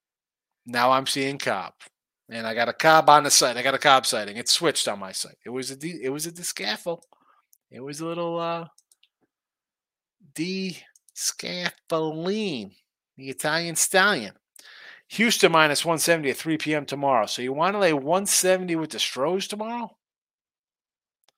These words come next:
I'm not looking away one seventy. I gotta be a run line play there with the Stros. I mean, I can't do that. Um, I got the under. Give me the under in that game, Davis.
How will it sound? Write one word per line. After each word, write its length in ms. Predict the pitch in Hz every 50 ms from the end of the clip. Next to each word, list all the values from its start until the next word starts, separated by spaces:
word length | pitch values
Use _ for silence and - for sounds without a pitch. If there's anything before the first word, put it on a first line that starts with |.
| _ _ _ _ _ _ _ _ _
I'm 140 | - 139 160
not 200 | 180 190 190 185
looking 260 | 180 160 - 160 143
away 240 | 135 131 127 123 120
one 180 | 120 120 117
seventy. 380 | 107 - - 113 101 98 95 107
I 80 | 123 139
gotta 180 | 160 160 156
be 140 | 147 151 143
a 60 | 131
run 280 | 127 127 135 135 135 131
line 240 | 123 107 104 104 98
play 260 | - - 107 101 101
there 160 | 101 98 98
with 140 | 95 92 90
the 60 | -
Stros. 500 | - - - 101 95 95 - - - - -
I 20 | 95
mean, 320 | 95 98 101 101 98 98
I 120 | 107 113
can't 300 | 113 - - 127 117 107
do 120 | - 113 104
that. 320 | 107 104 104 104 104 - _ _ _ _ _ _ _ _ _ _ _ _ _ _ - - -
Um, 460 | 110 107 104 104 104 104 101 110 - _ _ _ _ _
I 120 | - 123 120
got 240 | 120 147 139 139 -
the 140 | 127 123
under. 360 | 131 139 143 147 147 151 139 - - - - _ _ _ _ _ _ _ _ _ _ _ _ _ _ _ _ _ _ _ _ _ _ _ _ _ _ _ _ _ _ _ -
Give 140 | 135 147 160
me 80 | 151 135
the 140 | 131 131
under 260 | 127 143 151 151 156 160
in 60 | 156
that 180 | 156 156 156 -
game, 220 | - 160 165 160 151
Davis. 540 | 156 160 165 160 160 160 - - - -